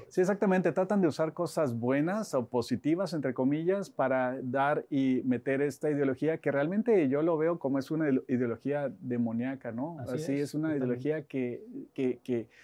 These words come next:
Speaker 1: que lleva al hombre a su ruina porque hay mucha confusión en el ser humano y sobre todo en los jóvenes,
Speaker 2: Ujú.
Speaker 1: y es por eso que ten-,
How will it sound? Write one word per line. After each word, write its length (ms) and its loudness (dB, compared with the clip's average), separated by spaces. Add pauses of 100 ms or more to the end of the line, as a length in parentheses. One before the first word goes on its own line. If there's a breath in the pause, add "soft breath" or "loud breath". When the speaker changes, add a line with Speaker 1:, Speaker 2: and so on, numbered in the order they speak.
(220 loud breath)
Speaker 1:
que 200 4
lleva 380 4
al 240 -2
hombre 320 2
a 60 0
su 220 -4
ruina 480 0 (100)
porque 760 -2
hay 160 -2
mucha 380 -4
confusión 560 -6
en 80 2
el 80 2
ser 160 -4
humano 280 -4
y 60 -4
sobre 200 -2
todo 140 -2
en 60 2
los 140 -2
jóvenes, 480 -2
Speaker 2:
Ujú. 100 -8 (260 loud breath)
Speaker 1:
y 100 2
es 120 0
por 160 2
eso 300 0
que 360 0
ten-, 300 0